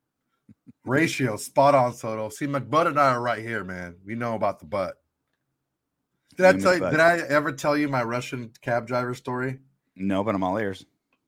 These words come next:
Speaker 1: I thought I told you this. I swear I did. So I was in, uh
Speaker 2: It might have been really, uh, uninteresting, and I forgot about it. It's possible.
Speaker 1: Okay, so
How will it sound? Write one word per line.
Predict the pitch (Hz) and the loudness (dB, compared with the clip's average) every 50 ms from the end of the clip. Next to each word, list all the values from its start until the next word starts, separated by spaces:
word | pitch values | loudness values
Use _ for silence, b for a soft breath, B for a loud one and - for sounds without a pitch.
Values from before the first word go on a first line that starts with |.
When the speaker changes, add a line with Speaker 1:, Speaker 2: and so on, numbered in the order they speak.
| _ _ _ _ _ _ _ | _ _ _ _ _ _ _
Speaker 1:
I | - 135 135 | -12 -12 -10
thought | - - 160 143 | -10 -10 -10 -8
I | 139 | -8
told | 135 - - 127 131 117 | -8 -8 -8 -8 -6 -6
you | 110 | -6
this. | 95 90 87 87 | -6 -8 -8 -10
I | - 101 | -10 -14
swear | 98 - - - 110 107 107 | -14 -12 -10 -6 -6 -4 -4
I | 98 | -6
did. | 87 92 90 87 - _ _ _ _ _ _ _ _ _ _ _ _ _ _ _ _ _ | -8 -10 -12 -12 -14 _ _ _ _ _ _ _ _ _ _ _ _ _ _ _ _ _
So | - - - 143 135 127 117 110 - - _ _ | -8 -2 2 2 4 4 2 0 -2 -6 _ _
I | - 120 | 2 4
was | 139 147 151 131 117 | 4 6 4 2 2
in, | 135 131 127 127 117 - _ | 0 0 0 0 -4 -6 _
uh | - 113 110 104 98 95 92 90 87 76 _ - | -6 -2 -2 0 0 0 -2 -4 -8 -10 _ -2
Speaker 2:
It | 127 | 2
might | 151 185 233 | 4 4 4
have | 226 | 4
been | 208 196 165 135 | 2 0 0 2
really, | 139 147 147 151 147 139 131 127 - _ _ _ - | 2 4 4 4 4 2 -2 -6 -10 _ _ _ 0
uh, | 117 127 - - | 0 0 0 0
uninteresting, | 113 117 123 113 113 107 131 131 - 139 139 131 | -2 -2 -2 -2 -4 -6 -8 -8 -6 -6 -6 -4
and | 110 | -4
I | 95 | -6
forgot | - - 78 85 80 80 | -8 -8 -8 -8 -8 -8
about | 69 64 60 60 | -8 -10 -12 -14
it. | - - _ _ _ | -14 -16 _ _ _
It's | _ _ | _ _
possible. | - 104 92 - 123 104 120 | -10 -8 -8 -8 -6 -4 -2
Speaker 1:
Okay, | 127 113 107 107 | -2 -2 -2 -4
so | - - 127 117 110 104 101 95 95 | -8 -6 -4 -4 -4 -4 -6 -8 -14